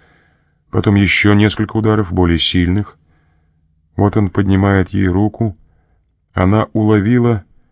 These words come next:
его несвежее дыхание. "Пожалуйста, Господи, дай мне силы!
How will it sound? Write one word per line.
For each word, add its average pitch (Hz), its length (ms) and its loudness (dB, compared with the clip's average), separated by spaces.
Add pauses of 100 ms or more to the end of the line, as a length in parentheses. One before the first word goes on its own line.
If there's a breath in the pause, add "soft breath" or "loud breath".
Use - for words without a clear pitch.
(200)
его 95 220 2
несвежее 110 560 0
дыхание. 104 640 -2 (960)
"Пожалуйста, 98 500 -6
Господи, 98 580 -4
дай 107 500 0
мне 104 320 -4
силы! 110 840 -4